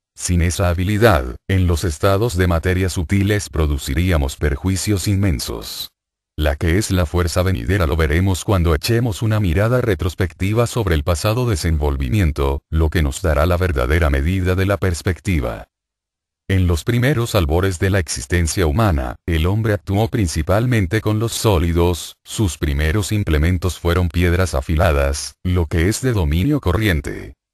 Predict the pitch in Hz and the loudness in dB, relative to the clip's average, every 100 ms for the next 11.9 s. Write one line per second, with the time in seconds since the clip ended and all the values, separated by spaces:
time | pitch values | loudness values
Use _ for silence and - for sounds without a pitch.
0 | _ _ _ 87 123 131 87 85 87 82 | _ _ _ 0 0 0 0 0 0 2
1 | 90 67 - 82 80 76 87 - 117 95 | 2 0 0 0 2 2 0 0 -2 0
2 | 73 65 127 107 - 78 69 64 62 - | -2 -2 -4 -4 0 0 2 -2 -4 -12
3 | - 73 78 65 95 113 123 123 - 82 | -12 -2 -2 0 0 0 0 0 0 0
4 | 78 110 101 110 85 87 104 98 87 104 | 2 0 0 0 0 0 0 0 0 2
5 | 85 71 69 71 - 90 85 76 65 80 | 0 2 0 0 -2 0 2 0 0 0
6 | 110 95 78 87 - 117 - 67 78 69 | 0 0 0 0 0 0 2 0 0 0
7 | 87 92 - 104 107 101 76 53 101 - | 0 -2 -6 -2 2 2 0 -4 -12 -14
8 | - - _ _ _ _ 80 110 131 - | -16 -20 _ _ _ _ -2 -2 -2 0
9 | 85 82 76 101 110 76 87 98 104 82 | 0 2 0 0 -2 0 2 2 2 2
10 | 73 78 85 87 92 117 87 67 65 - | 2 2 2 0 2 2 2 -2 -2 -6
11 | - 85 80 71 113 78 85 85 | -6 -2 0 2 2 2 2 0